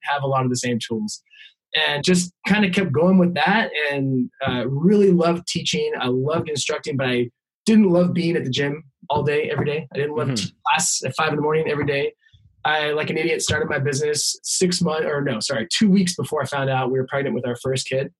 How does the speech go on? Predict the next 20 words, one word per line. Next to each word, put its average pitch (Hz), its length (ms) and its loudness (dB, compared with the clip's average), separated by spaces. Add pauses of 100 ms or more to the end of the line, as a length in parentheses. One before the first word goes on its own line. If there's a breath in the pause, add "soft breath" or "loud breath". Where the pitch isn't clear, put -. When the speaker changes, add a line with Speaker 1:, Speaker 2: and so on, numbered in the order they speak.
(320)
Speaker 1:
So - 100 -6
I'm - 60 -2
like, 151 200 -2
"Oh, 320 140 2
this 392 100 4
is 359 80 2
good 202 160 4
timing. 175 440 2
Like, 226 240 2
I'll 226 160 2
just 226 300 -2
start 202 240 0
a - 20 2
business 262 500 0
and 202 380 4
quit 214 120 2
my 208 100 2
job 226 340 4
and, 202 260 4
uh, 185 500 4